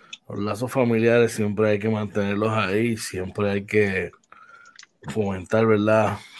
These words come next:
Eh, el cariño en la familia, hermano, y eso es lo más importante. Por eso yo soy,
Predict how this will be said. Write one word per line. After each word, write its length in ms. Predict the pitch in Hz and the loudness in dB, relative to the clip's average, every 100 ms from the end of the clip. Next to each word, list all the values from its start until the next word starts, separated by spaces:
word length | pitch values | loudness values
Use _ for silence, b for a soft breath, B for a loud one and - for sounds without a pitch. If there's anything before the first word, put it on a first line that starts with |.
| B - - | B -18 -8
Eh, 340 | 98 92 87 B B _ _ b b b b - | -6 -6 -10 B B _ _ b b b b -14
el 120 | 98 | -6
cariño 380 | 107 104 110 117 | -4 -2 0 0
en 60 | |
la 100 | 117 | 0
familia, 440 | 107 104 117 123 113 | 0 0 2 4 4
hermano, 320 | 110 110 110 | 2 2 2
y 80 | 92 | 0
eso 240 | - 98 | -4 -4
es 60 | 101 | -2
lo 120 | 101 | -2
más 200 | 95 98 | -2 -2
importante. 680 | 104 98 101 90 92 95 95 | -4 -4 -6 -6 -10 -8 -8
Por 180 | 90 92 | -10 -8
eso 180 | - 113 | -2 0
yo 140 | 107 | 0
soy, 480 | 113 113 110 101 | 2 2 4 0